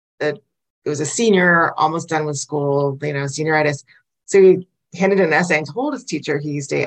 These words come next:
I to write it. And she congratulated him on his innovation. <laughs> So,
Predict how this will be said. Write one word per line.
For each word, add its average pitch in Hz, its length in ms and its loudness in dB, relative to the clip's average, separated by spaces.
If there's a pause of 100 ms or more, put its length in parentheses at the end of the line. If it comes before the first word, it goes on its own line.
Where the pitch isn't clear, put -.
I 135 100 0
to 139 100 -2
write 151 280 0
it. - 180 -6 (580)
And 147 560 -2
she - 200 -2
congratulated 170 680 0
him 156 260 -6
on 156 200 0
his 170 160 -2
innovation. 170 580 -4
<laughs> - 20 -8 (440)
So, 196 580 2